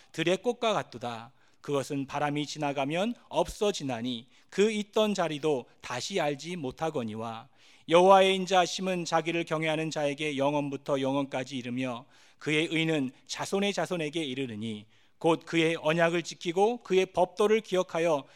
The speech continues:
행하는 자에게로다. 여호와께서 그의 보좌를 하늘에 세우시고 그의 왕권으로 만유를 다스리시도다." 아멘. 하나님께서 하나님 되심을 많은 사람들에게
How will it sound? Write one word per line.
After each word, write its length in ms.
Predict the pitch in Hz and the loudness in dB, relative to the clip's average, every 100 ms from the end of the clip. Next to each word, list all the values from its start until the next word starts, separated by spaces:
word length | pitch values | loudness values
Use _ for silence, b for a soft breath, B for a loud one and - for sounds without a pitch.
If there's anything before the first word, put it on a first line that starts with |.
| b - | b -4
행하는 340 | 226 214 214 | 0 2 2
자에게로다. 720 | 208 135 131 117 110 117 113 113 b b _ | 0 -2 -2 -6 -8 -10 -12 -16 b b _
여호와께서 640 | 127 135 135 - 127 139 | 0 0 0 -6 -6 -6
그의 280 | - 131 127 | -4 -4 -4
보좌를 640 | - 151 160 175 190 254 b b - | -4 -4 0 0 0 -2 b b -4
하늘에 360 | 220 214 220 | 0 4 4
세우시고 720 | 202 196 170 151 151 131 117 b - | 4 0 -2 -2 -4 -4 -4 b -8
그의 220 | 131 127 | -4 -2
왕권으로 880 | 107 113 160 - 180 156 165 240 b b | -4 -4 -4 -2 -2 0 0 0 b b
만유를 640 | - 104 113 120 127 151 208 b _ | -10 -8 -8 -6 -6 -6 -6 b _
다스리시도다." 1300 | - 107 - 131 120 - - 101 104 101 101 113 123 _ _ - | -16 -14 -10 -10 -10 -12 -14 -12 -10 -10 -14 -18 -20 _ _ -20
아멘. 480 | 101 98 104 101 113 B B B B B B | -20 -16 -16 -18 -20 B B B B B B
하나님께서 920 | - 190 190 180 180 - 190 233 254 _ _ _ _ | 4 6 6 2 -2 2 2 0 -4 _ _ _ _
하나님 440 | - 208 196 190 | -4 0 2 2
되심을 580 | 180 - 170 165 131 127 b b b | 0 0 -2 -2 -2 -4 b b b
많은 440 | 120 117 147 185 190 | -6 -2 2 2 4
사람들에게 800 | 185 180 170 165 170 190 240 | 4 4 2 0 2 0 0